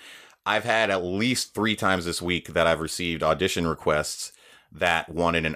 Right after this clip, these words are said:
urban or black voice, where I've felt compelled to actually put in my proposal and response, "Hey, I'm actually Black.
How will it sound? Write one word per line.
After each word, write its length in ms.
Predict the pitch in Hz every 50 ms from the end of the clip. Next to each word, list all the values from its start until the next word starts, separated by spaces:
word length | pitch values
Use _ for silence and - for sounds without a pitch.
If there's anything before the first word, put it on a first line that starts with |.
| - -
urban 320 | 87 90 90 82 87 85
or 140 | 82 78 76
black 280 | 71 80 80 78 73
voice, 560 | 71 67 87 92 85 73 73 - - - - - _ _ _ _ _ _ _ _
where 580 | - 76 87 90 92 90 90 87 87 85 85 - - - - - _ _ _ _
I've 560 | 90 90 95 98 98 98 95 90 85 92 - - - - - - - - - 113
felt 160 | 101 101 -
compelled 640 | - 92 80 - - - 95 107 107 92 87 85 82 - - -
to 80 | - 78 71 90
actually 260 | 87 - - 82 78
put 400 | - _ - - - 156 - - -
in 120 | 101 95 90
my 140 | 87 95 92
proposal 720 | - 85 - - 120 117 113 98 80 76 71 73 76 - _ _
and 120 | - 90 80
response, 560 | 73 - - - 98 87 78 73 - - - - - - _ _
"Hey, 480 | - 127 123 110 101 92 82 73 - _ _ _ _ _ _ _ _ _ -
I'm 180 | 98 113 135
actually 380 | 123 120 120 - - 104 95 82
Black. 540 | 69 90 87 82 73 69 - - - -